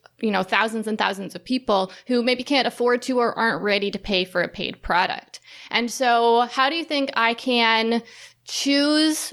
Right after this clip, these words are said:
which objective to go for, or which objective should I be going for, or can I have two objectives? <laughs> What's your take on that?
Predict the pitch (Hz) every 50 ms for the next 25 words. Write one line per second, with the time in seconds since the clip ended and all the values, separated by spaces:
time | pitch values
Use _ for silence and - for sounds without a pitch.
0 | - - 214 202 214 269 269 269 285 262 202 202 - 220 233 240 247 247 - -
1 | 311 311 294 - - 285 226 202 220 - 214 233 262 262 - - 285 311 339 349
2 | 370 381 403 415 403 - - - 214 208 185 226 233 - 254 233 202 220 233 233
3 | - 269 262 - - 208 190 202 214 247 262 294 302 277 294 285 294 294 285 -
4 | 302 311 302 302 - 214 - - 214 185 180 196 202 214 214 202 202 202 - -
5 | - 233 226 240 254 254 254 294 277 285 285 302 294 285 277 269 269 277 - 240
6 | - 254 208 196 190 180 170 165 - - - -